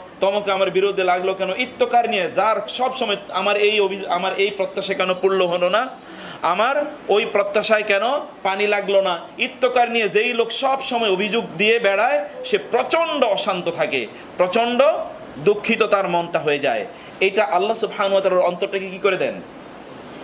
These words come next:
ওর অন্তরটাকে আল্লাহ সুবহানাহু ওয়া তাআলা অশান্ত করে দেন, ওর মধ্যে কোনো প্রশান্তি থাকে না।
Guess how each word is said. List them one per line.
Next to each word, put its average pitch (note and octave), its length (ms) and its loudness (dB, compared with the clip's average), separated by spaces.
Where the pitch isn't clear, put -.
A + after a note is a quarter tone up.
ওর D3 120 4
অন্তরটাকে F#3+ 420 0
আল্লাহ F3+ 240 0
সুবহানাহু F#3+ 320 0
ওয়া G3 100 4
তাআলা F#3 160 2
অশান্ত F#3+ 460 0
করে F3 180 2
দেন, E3 80 0
ওর G#3 100 2
মধ্যে A3+ 160 0
কোনো G#3 160 0
প্রশান্তি F#3+ 420 0
থাকে E3 260 -2
না। A#2 140 -4